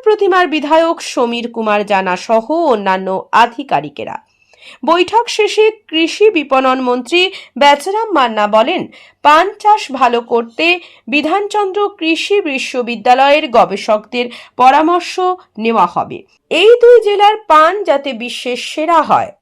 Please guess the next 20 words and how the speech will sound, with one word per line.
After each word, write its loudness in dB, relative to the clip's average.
আমাদের -4
মুখ্যমন্ত্রী -6
যে -4
বিশ্ব -4
বাংলা 2
ব্র্যান্ড, -2
এই -4
ব্র্যান্ড 2
নিয়ে -2
সারা 2
দেশে -4
এই 0
পান 4
ছড়িয়ে -4
পড়ে, 0
এটাই 0
হচ্ছে -6
আজকের 0
মুখ্য -10
উদ্দেশ্য। -10